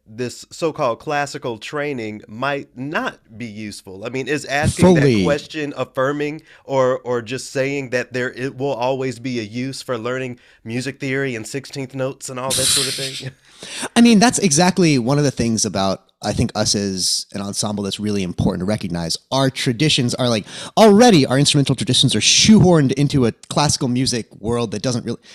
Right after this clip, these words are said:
Speaker 2: like, percussion doesn't make sense on a music, like, on, on staff. On staff paper, it doesn't make sense. Like, reading drum set notation, it's insane that that was sort of pigeonholed into this, like, this tradi-, that doesn't make sense.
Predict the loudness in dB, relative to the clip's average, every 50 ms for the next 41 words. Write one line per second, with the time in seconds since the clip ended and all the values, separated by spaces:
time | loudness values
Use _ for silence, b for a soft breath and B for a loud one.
0 | B -2 -2 -2 -2 b b b b b b b b b b _ -4 -4 0 2
1 | 2 2 2 0 -2 -2 0 2 2 2 2 2 0 -2 -4 -2 -2 0 -2 -2
2 | -2 -4 -4 -4 -4 -4 -6 -6 -8 -10 -8 -4 -2 0 0 0 0 0 0 0
3 | 0 2 0 0 0 0 -2 -2 -2 0 2 2 4 6 6 6 8 8 6 6
4 | 6 4 2 0 0 0 0 0 0 0 -2 -2 -2 0 0 0 0 -2 -2 -2
5 | -2 -2 -4 b b 0 2 4 6 6 4 4 2 2 0 2 2 2 2 2
6 | 2 2 2 2 4 4 2 2 0 0 0 0 2 2 2 2 2 2 2 2
7 | 0 0 -2 -4 -2 -2 -2 -2 0 0 0 0 0 0 -4 0 2 4 4 6
8 | 6 4 4 4 2 2 0 -2 -4 -6 -4 -2 -2 -2 -2 -2 -2 -4 -6 _
9 | _ -6 -6 -6 -6 -8 b b b b b b b b b b -4 -2 -2 0
10 | 0 0 0 0 0 0 2 2 2 2 2 2 2 2 2 2 2 2 0 0
11 | -2 -2 -2 -2